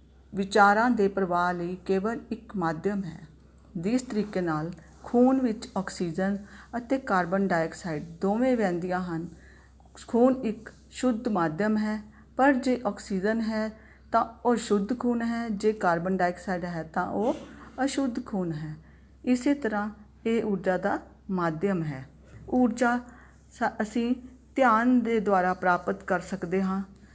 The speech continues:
ਕੁਦਰਤ ਵਿੱਚ ਰਹਿਣ ਦੇ ਨਾਲ ਅਤੇ ਸੇਵਾ ਨਾਲ ਜਦੋਂ ਅਸੀਂ ਸਿੱਖ ਲੈਂਦੇ ਹਾਂ।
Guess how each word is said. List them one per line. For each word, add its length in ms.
ਕੁਦਰਤ 480
ਵਿੱਚ 220
ਰਹਿਣ 260
ਦੇ 180
ਨਾਲ 360
ਅਤੇ 200
ਸੇਵਾ 440
ਨਾਲ 280
ਜਦੋਂ 400
ਅਸੀਂ 260
ਸਿੱਖ 340
ਲੈਂਦੇ 360
ਹਾਂ। 220